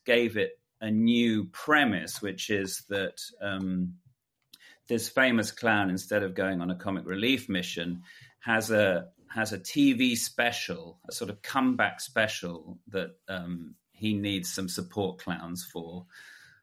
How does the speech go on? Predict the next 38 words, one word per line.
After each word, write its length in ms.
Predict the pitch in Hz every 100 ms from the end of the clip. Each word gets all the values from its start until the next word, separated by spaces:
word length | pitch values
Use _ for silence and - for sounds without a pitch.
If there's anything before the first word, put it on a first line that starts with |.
| _
Um, 400 | 104 101 98 92
and 160 | 92 101
they 180 | 104 107
all 140 | 107
meet 380 | 101 101 98 92
up 160 | 95 -
at 100 | 92
this 140 | 92
clown 400 | - 110 104 104
funeral. 640 | 92 92 87 82 80 95 - _ _
And, 500 | 95 92 90 90 90 - -
um, 460 | 95 95 92 90 90 - _
just 500 | - 127 127 - -
as 160 | 101
the 120 | - 104
special 480 | - 110 104 -
is 140 | 92 90
about 300 | 92 87 78
to 100 | 90
happen, 480 | - 110 - 90 87
the 80 |
power 500 | 90 - - 123 120
goes 340 | 104 92 87 90
out 300 | 87 80 78 _
across 420 | - - 107 98
the 80 | -
whole 400 | 92 - 127 107
of 100 | 95
Ireland. 640 | 92 92 92 90 87 82 - _ _ - _ _
Um, 500 | 98 95 92 90 85 - _ _
and 100 | 101
so 160 | 120 113
their 180 | 117
mission 520 | 113 120 143 139 120 101
is 120 | 92
to 100 | 107
sort 220 | - 107
of 140 | 92